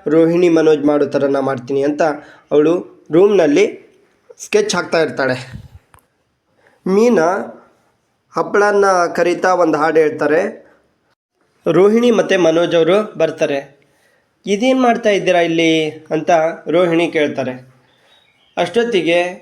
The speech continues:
ಸೂರ್ಯ ಅವ್ರು ಹೇಳ್ತಾರೆ, "ಅಲ್ಲ ಪೌಡ್ರಮ್ಮ,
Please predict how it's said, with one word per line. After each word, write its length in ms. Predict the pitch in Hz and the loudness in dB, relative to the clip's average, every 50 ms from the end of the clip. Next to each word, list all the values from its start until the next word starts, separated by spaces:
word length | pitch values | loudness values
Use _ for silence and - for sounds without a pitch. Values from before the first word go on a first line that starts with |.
| - _ _ _ - | -20 _ _ _ -2
ಸೂರ್ಯ 200 | 175 190 196 214 | 0 0 2 0
ಅವ್ರು 180 | 196 185 165 | 0 0 0
ಹೇಳ್ತಾರೆ, 400 | 160 160 156 156 180 175 170 156 147 139 - - - _ _ _ _ _ _ | -2 -2 0 0 0 0 2 0 -2 -4 -6 -14 -20 _ _ _ _ _ _
"ಅಲ್ಲ 200 | - 151 147 147 147 139 139 143 - 147 - _ _ _ _ _ _ _ _ _ | -4 0 0 0 0 0 -2 -4 -8 -12 -16 _ _ _ _ _ _ _ _ _
ಪೌಡ್ರಮ್ಮ, 420 | - 160 165 160 160 160 151 151 | 0 0 0 2 2 2 2 2